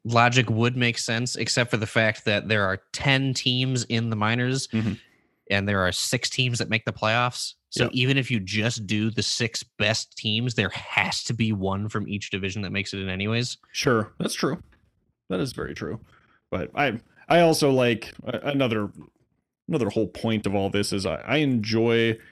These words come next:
Speaker 2: having to specifically think about competing against your division, 'cause I think it adds a nice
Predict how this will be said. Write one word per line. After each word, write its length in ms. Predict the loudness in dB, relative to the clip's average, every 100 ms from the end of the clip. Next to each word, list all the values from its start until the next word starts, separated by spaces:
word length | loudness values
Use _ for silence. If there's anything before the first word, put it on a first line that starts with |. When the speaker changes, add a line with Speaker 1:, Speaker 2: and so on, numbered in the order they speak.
| _ _
Speaker 2:
having 360 | 0 2 4 2
to 160 | 0
specifically 720 | -2 -2 -2 0 0 2 0
think 260 | 0 0 0
about 180 | 0 -2
competing 360 | -2 0 0 0
against 260 | -2 -2
your 280 | -2 2 2
division, 800 | 2 0 2 0 2 2 0 -4 -6 -20 -12
'cause 80 | -2 2
I 60 |
think 120 | 2 2
it 120 | 2
adds 340 | 4 4 4
a 60 | 2
nice 300 | 2 2